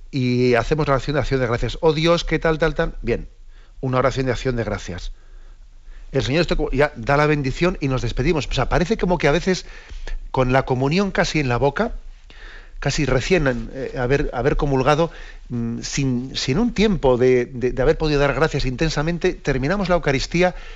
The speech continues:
yo creo que de una manera en la que parece que, eh, no, nos pide una prolongación de acción de gracias, ¿no? Por lo menos yo también comparto un poco el sentimiento que muchas veces me embarga. Eh, parece que la, que la Eucaristía pide de nosotros un,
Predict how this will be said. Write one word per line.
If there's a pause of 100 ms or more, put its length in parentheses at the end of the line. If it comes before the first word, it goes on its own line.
(440)
yo
creo
que
de
una
manera
en
la
que
parece
que,
eh,
no,
nos
pide
una
prolongación
de
acción
de
gracias,
¿no? (280)
Por
lo
menos
yo
también
comparto
un
poco
el
sentimiento
que
muchas
veces
me
embarga. (540)
Eh,
parece
que
la,
que
la
Eucaristía (720)
pide
de
nosotros
un,